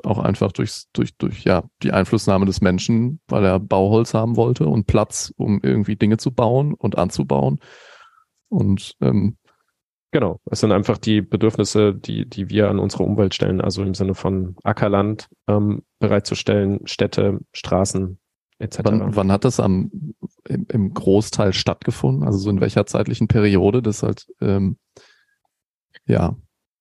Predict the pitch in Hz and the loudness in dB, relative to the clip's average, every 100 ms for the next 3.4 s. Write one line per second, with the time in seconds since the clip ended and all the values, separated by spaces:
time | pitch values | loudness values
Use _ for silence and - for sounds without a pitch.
0 | - 110 98 - 107 - 113 107 101 92 | -6 0 0 2 -2 -2 -2 2 2 2
1 | 95 92 92 101 113 120 110 123 - _ | 2 2 2 2 0 0 2 0 -4 _
2 | _ _ _ _ _ _ - 110 107 107 | _ _ _ _ _ _ 0 2 4 2
3 | 107 104 104 95 | 2 0 -2 -6